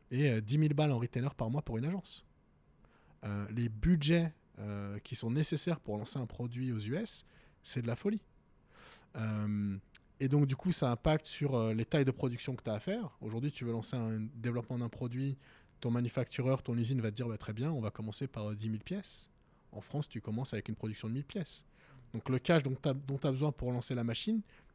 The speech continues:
il est facilement dix fois plus grand. Et la différence que t'as sur les levées de fonds, euh, c'est que t'arrives aussi, pour pouvoir atteindre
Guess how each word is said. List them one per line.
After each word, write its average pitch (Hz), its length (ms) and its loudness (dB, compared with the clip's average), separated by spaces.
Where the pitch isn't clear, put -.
il 120 140 0
est 156 100 4
facilement 151 520 0
dix 131 100 -2
fois 147 140 -2
plus 151 160 -2
grand. 139 140 -4
Et 127 40 -10
la 104 100 -2
différence 147 460 0
que - 80 -2
t'as 139 180 -2
sur 120 180 -2
les 117 100 2
levées 110 200 0
de - 60 -10
fonds, 202 220 -6
euh, 110 80 -2
c'est - 160 0
que - 60 -12
t'arrives 135 280 4
aussi, 151 380 2
pour - 160 0
pouvoir 165 360 6
atteindre 160 480 2